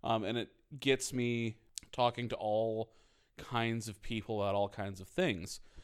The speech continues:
But I feel like my calling is photography and, and specifically daily newspaper photography, photojournalism, has always, it, <sighs> excited my brain in a way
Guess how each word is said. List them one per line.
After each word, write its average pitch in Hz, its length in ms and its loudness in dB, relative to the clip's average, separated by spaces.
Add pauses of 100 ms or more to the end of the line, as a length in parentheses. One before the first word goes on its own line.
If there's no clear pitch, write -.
(220)
But 156 260 10
I 139 40 12
feel 185 240 8
like 147 240 8
my 113 140 6
calling 120 760 4 (240)
is 117 320 2
photography 117 720 2
and, 104 340 -4
and 110 300 -4
specifically 120 960 -2 (300)
daily 131 340 8
newspaper 113 500 0
photography, - 640 -8
photojournalism, 113 960 -2
has 120 280 0
always, 120 600 2 (440)
it, 151 240 -2 (280)
<sighs> - 280 -8
excited 135 540 6
my 127 160 4
brain 117 340 0
in 113 120 -2
a 107 40 -2
way 95 400 -4